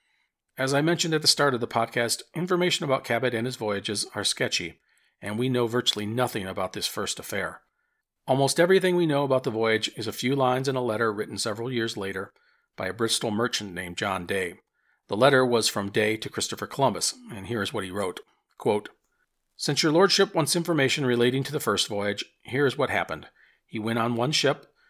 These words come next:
his crew confused him, he was short of supplies and ran into bad weather, and he decided to turn around." End quote.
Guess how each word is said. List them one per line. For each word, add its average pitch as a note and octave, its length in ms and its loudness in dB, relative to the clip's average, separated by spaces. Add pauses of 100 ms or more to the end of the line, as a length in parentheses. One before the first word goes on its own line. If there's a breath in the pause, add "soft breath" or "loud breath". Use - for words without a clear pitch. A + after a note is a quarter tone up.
(140)
his - 180 -6
crew E3 300 0
confused C#3+ 480 0
him, C3 260 0 (180 soft breath)
he - 140 -10
was G#2 140 -2
short A2+ 200 2
of A2 80 -2
supplies B2+ 560 4
and A#2+ 140 -4
ran G#2 160 0
into G2+ 140 -6
bad G2+ 240 -4
weather, D3 400 0 (180)
and A2 80 -6
he F#2+ 80 -6
decided G2 400 -4
to G#2 60 -12
turn G2+ 200 -4
around." F#2+ 360 -6 (580)
End G2+ 180 -2
quote. F2 280 -6